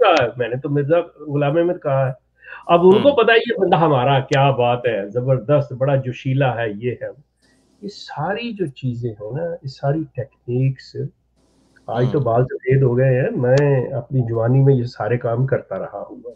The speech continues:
Speaker 1: आप आके कुछ कहना करना चाहते हैं, ये जिस मुल्कों में है, रह रहे हैं, या जो media हमने इख्तियार किया हुआ है, यकीन करें इसमें कोई डर खौफ नहीं है।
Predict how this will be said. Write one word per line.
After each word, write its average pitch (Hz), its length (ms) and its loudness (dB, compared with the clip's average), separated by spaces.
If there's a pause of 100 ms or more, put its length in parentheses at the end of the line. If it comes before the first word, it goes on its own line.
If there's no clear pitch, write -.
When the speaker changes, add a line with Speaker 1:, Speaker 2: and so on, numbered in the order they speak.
(1400)
Speaker 1:
आप 147 300 2
आके 156 280 2
कुछ - 200 -10
कहना 151 360 4
करना 139 400 0
चाहते 131 380 -6
हैं, 165 240 -2 (240)
ये 143 240 0
जिस 135 400 -4
मुल्कों 123 340 0
में 147 120 4
है, 110 200 0
रह 127 140 2
रहे 147 220 4
हैं, 170 160 0
या 151 100 4
जो 135 300 2
media 160 520 4
हमने 120 260 -2
इख्तियार 131 440 0
किया 123 260 -2
हुआ 127 360 0
है, 180 240 -2 (320)
यकीन 135 360 -2
करें 151 240 0
इसमें 240 380 -8
कोई 240 200 -2
डर 151 240 -2
खौफ 147 380 -2
नहीं 107 300 -4
है। 82 80 -12